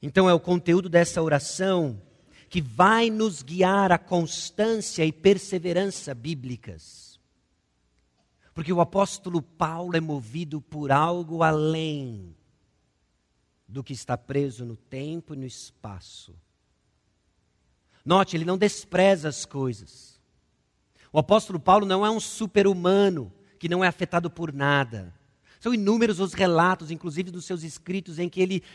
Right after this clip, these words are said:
fala do seu sofrimento, da sua dor.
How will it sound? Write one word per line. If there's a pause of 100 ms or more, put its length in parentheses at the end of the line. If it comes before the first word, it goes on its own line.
fala
do
seu
sofrimento,
da
sua
dor.